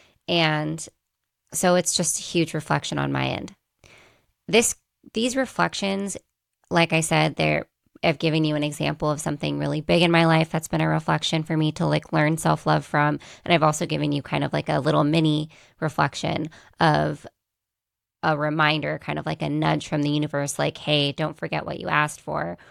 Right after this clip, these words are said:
We're giving you this lesson, this circumstance for you to learn from."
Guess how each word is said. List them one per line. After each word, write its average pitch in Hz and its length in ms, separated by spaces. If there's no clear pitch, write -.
We're 160 140
giving 165 360
you 147 360
this - 320
lesson, 151 560
this - 360
circumstance 147 840
for - 120
you 156 140
to - 140
learn 147 300
from." - 460